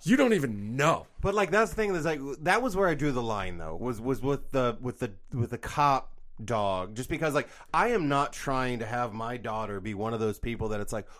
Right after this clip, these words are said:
Speaker 2: "Well, just call the cops." Honey, that's not how this actually works, okay?
Speaker 1: Yeah.
Speaker 2: That is not gonna be a fix-all. As a matter of fact, I would prefer if you didn't call the cops half the fucking time.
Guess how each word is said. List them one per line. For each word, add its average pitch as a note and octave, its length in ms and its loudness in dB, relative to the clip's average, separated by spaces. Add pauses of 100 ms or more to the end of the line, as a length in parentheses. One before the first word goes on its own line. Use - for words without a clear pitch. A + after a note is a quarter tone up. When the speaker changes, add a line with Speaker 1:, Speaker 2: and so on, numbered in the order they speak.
(120)
Speaker 2:
"Well, F3+ 100 -4
just F3 300 -8
call E3+ 260 -6
the E3 80 -10
cops." - 460 -10 (160)
Honey, F3 240 4
that's E3 280 2
not E3+ 200 4
how D#3+ 120 4
this C#3+ 280 -2
actually B2+ 440 0
works, - 540 -2
okay? D#3+ 260 4
Speaker 1:
Yeah. G2+ 140 2 (300)
Speaker 2:
That F3 160 2
is D#3 100 0
not D#3+ 340 2
gonna C#3+ 200 2
be C3+ 100 4
a B2 60 2
fix-all. G#2+ 560 -2
As C3+ 100 -2
a D3 60 -2
matter F3+ 240 2
of - 80 -2
fact, E3 320 2
I D#3+ 100 4
would G3+ 140 6
prefer D#3+ 300 0
if D#3 100 -6
you F3+ 80 -2
didn't D3+ 380 0
call A2+ 180 2
the G2+ 80 -2
cops F#2 260 -2
half G2+ 200 -4
the - 60 -8
fucking F#2 340 -6
time. D#2+ 340 -8